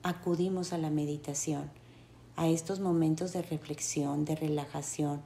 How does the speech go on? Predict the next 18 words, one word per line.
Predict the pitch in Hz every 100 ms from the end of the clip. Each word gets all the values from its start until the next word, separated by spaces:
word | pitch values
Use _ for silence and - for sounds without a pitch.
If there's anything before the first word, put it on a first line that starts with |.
| - - - -
de | 156 156
estar | 156 175 170
conscientes | - 185 175 180 180 190 170 160
de | 156
nuestra | 151 151 151 151
respiración. | 147 143 - 143 139 135 143 135 - - - - - - - - - - - - - - -
Inhalamos | 165 156 147 147 151 151
por | - 156
la | 151
nariz, | 147 151 202 240 - - - - - - - - - -
permitiendo | 156 156 151 151 156 151 160 190
que | 170
el | 151
aire | 151 147 147 165 190
se | -
entibie, | 151 143 - 147 143 151 170 214 -
se | - 156
humedezca. | 147 143 143 147 147 - 190